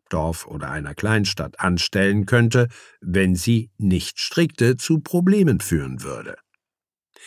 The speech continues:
Ähnliche Warnungen findet man gelegentlich im neunzehnten Jahrhundert bei den Plantagenbesitzern im Süden der Vereinigten Staaten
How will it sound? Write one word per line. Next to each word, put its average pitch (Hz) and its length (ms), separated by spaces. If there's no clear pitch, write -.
Ähnliche 98 540
Warnungen 95 600
findet 143 360
man 131 220
gelegentlich 110 640
im 87 160
neunzehnten 92 640
Jahrhundert 107 580
bei 110 160
den 113 220
Plantagenbesitzern 101 1300
im 110 200
Süden 92 400
der 87 120
Vereinigten 85 560
Staaten 110 600